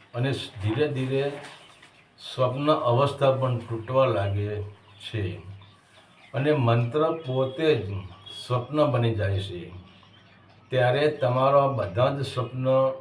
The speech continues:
બધા જ વિચારો તૂટી જાય છે. તો મંત્ર એક જ એવું હથિયાર છે, મંત્ર એક એવો હથોડો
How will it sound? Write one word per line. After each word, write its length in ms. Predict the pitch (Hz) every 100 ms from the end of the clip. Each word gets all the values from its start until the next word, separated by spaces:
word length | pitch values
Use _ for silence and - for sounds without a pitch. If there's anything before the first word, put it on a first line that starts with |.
| - - _ _ - 104
બધા 380 | 98 113 135 135
જ 20 | 120
વિચારો 360 | 113 104 120 127 107
તૂટી 340 | 117 104 131 113
જાય 200 | 107 101 95
છે. 140 | 85 85 87 98 - - _ _ - _ _ 143
તો 80 | 151 135 120
મંત્ર 400 | 123 127 151 151 151 156 - - _ _ _ _ _ - _ _ -
એક 380 | 135 139 - - 170 170
જ 20 | - - -
એવું 320 | 131 135 139 101
હથિયાર 520 | 98 92 - 127 131 127 -
છે, 180 | 117 120 - - - - _ _ _ - 104
મંત્ર 360 | 113 123 120 147 147 - - 123 139
એક 140 | 135 - - 117
એવો 200 | 120 139 110
હથોડો 380 | 98 135 135